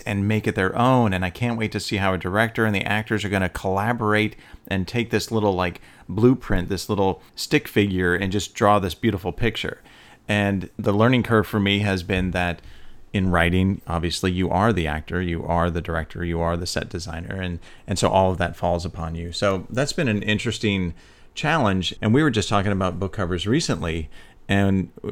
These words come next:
how we were like, "Well, how do we want to describe the homecoming incident to an artist?" And we really haven't figured out how to do that yet. And we, honestly, we haven't invested a lot of time in that yet 'cause we're not there.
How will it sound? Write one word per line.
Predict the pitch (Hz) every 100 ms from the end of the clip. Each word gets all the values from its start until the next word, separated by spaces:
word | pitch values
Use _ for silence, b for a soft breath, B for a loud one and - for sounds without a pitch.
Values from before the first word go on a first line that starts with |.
| - 98
how | 113 110
we | 117
were | 107
like, | 101 98 -
"Well, | 104 98 -
how | -
do | 180
we | 190
want | 175 151
to |
describe | 110 110 - 104 131 135
the | 90
homecoming | 101 95 107 95 90
incident | 98 95 101 98 -
to | 107
an | 101
artist?" | 127 120 90 - - _
And | - 123 135 - 151
we | 120
really | 120 147
haven't | 127 117
figured | 127 117
out | 110 101
how | 113
to | 104 87 -
do | - 110
that | 139 85 - -
yet. | 95 82 82
And | 101
we, | 101 110 - b
honestly, | 120 110 110
we | 98
haven't | 101 98
invested | 90 92 - 87
a |
lot | 87 85 82
of | -
time | - 151 139
in | 95
that | 82 90
yet | 87
'cause | 101 87
we're |
not | 85 76 101
there. | 120 82